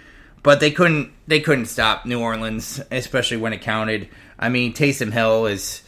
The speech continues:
is that Swiss Army knife for New Orleans that just kinda took us down.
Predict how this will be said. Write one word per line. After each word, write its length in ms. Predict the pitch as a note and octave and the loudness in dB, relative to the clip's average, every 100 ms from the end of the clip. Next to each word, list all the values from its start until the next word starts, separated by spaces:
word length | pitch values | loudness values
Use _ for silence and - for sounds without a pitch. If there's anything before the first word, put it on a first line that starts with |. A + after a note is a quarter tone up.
| - - - | -20 -20 -8
is 220 | A#2 G#2+ | -6 0
that 340 | A#2+ A2 - - - - - | 0 2 -2 -10 -20 -20 -18
Swiss 360 | - C#3+ D3 | -6 0 2
Army 280 | C3+ A#2+ A#2+ | 4 2 2
knife 240 | A2+ A2+ G#2+ | 0 0 -2
for 180 | A#2+ | -4
New 100 | A2 | -4
Orleans 380 | A2 A2 A2 G#2+ | -2 -2 -4 -6
that 100 | G#2+ | -8
just 260 | G2 A2 - | -4 -6 -2
kinda 220 | A#2 G#2 | -4 -4
took 240 | - A2+ | -4 -4
us 180 | A2 G2 | -4 -4
down. 400 | - G#2 G2 G2 | -2 0 0 -4